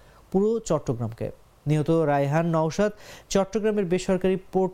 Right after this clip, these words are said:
সিটি ইন্টারন্যাশনাল ইউনিভার্সিটির সাংবাদিকতা ও গণমাধ্যমে অধ্যয়ন বিভাগের প্রথম ব্যাচের ছাত্র ছিলেন। চাকরি করতেন নগরের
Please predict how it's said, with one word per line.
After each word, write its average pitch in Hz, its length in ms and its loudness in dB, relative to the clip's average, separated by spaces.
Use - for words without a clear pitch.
সিটি 185 400 -2
ইন্টারন্যাশনাল 175 720 0
ইউনিভার্সিটির 160 640 0
সাংবাদিকতা 131 600 0
ও 147 80 2
গণমাধ্যমে 127 720 0
অধ্যয়ন 131 600 -2
বিভাগের 139 560 2
প্রথম 170 680 0
ব্যাচের 135 380 0
ছাত্র 110 320 -4
ছিলেন। 87 400 -8
চাকরি 156 320 0
করতেন 147 360 0
নগরের 135 340 0